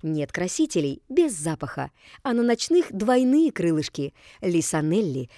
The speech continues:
твой итальянский стиль. Твой итальянский стиль. Жизнь бьёт ключом с утра до вечера. В движении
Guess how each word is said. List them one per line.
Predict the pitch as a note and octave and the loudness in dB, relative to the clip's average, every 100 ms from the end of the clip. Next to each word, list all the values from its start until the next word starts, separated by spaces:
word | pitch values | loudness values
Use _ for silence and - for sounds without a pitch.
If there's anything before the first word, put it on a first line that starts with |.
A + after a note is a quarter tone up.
| - | -8
твой | - G3 G3+ G3 - | -2 2 4 2 0
итальянский | D4+ A#3+ G#3 F3+ F3 - D#3+ | -2 0 0 0 -2 -4 -6
стиль. | - D3+ C#3 - _ _ | -6 -4 -6 -8 _ _
Твой | - F3 D4+ D4+ | -8 -2 -2 0
итальянский | - C4 F3 E3 G#3+ D4 - A#3 | -2 0 0 2 2 0 -2 -4
стиль. | - - D3 A#2+ _ _ _ | -2 -4 -4 -6 _ _ _
Жизнь | C4 G#3+ C4+ A#3 | -2 2 2 2
бьёт | G3+ A#3+ A#3 | 2 2 2
ключом | A3+ A#3 D#4+ F4+ | 0 2 2 2
с | F4+ | 2
утра | E4 A#3+ E4+ | 0 4 4
до | F4+ C4 | 6 6
вечера. | F#3+ F3 F3+ E3 D#3 - - | 6 4 0 -2 -4 -10 -10
В | G#3 | -6
движении | F#3 A3+ F#3+ A3 D#4+ A#3 D#3+ | 0 0 2 2 2 2 0